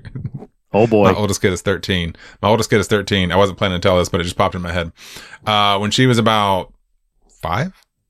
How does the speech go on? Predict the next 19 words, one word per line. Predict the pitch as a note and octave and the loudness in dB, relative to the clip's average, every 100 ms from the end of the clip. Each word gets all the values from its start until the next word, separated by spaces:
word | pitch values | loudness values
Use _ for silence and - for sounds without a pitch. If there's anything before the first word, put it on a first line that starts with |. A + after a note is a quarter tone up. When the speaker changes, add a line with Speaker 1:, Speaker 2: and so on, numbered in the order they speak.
| _ _ | _ _
Speaker 1:
Okay. | A2 G#2 C3 | -4 -4 -4
Speaker 2:
ish, | - D#3 - - - | -6 -8 -6 -12 -12
somewhere | - C3+ | -8 -6
in | C#3 | -6
there, | D3 C#3+ - | -8 -4 -2
Speaker 1:
Mm-hmm. | F2 B2 B2+ _ | 2 2 2 _
Speaker 2:
she | - A2+ | -4 -2
got | G#2 | -2
invited | F#2+ A2 G#2+ F#2+ | 0 0 0 -2
to | G2 | -4
a | |
birthday | F2+ A2 A2 | 0 0 0
party | F#2 F#2+ F2+ | 0 0 2
at | F2 | -2
the | F2 | 0
local | G2+ G#2+ | -2 -2
Chuck | E2+ E2+ | -8 -12
E. | E2+ | -12
Cheese. | D#2+ - - | -14 -14 -18